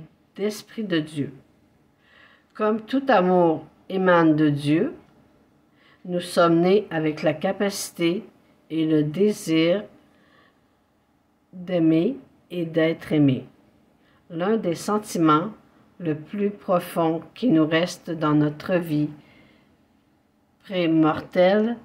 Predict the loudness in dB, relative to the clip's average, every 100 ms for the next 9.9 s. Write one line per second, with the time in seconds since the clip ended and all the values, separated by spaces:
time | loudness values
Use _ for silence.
0 | _ _ -2 0 0 -2 0 4 4 4
1 | 2 2 4 2 0 2 2 2 0 -6
2 | 2 2 4 0 -6 -14 -20 -20 _ -2
3 | 0 2 2 2 -2 -2 -2 -4 -4 -4
4 | -6 -12 -6 2 4 4 0 -6 -8 -6
5 | 0 2 4 2 4 4 4 2 0 -10
6 | _ -20 -20 -20 _ _ 0 2 4 2
7 | 2 2 -2 -8 -10 -8 -6 -6 -6 -10
8 | _ _ _ _ _ _ _ _ _ _
9 | _ _ _ -10 -8 0 4 4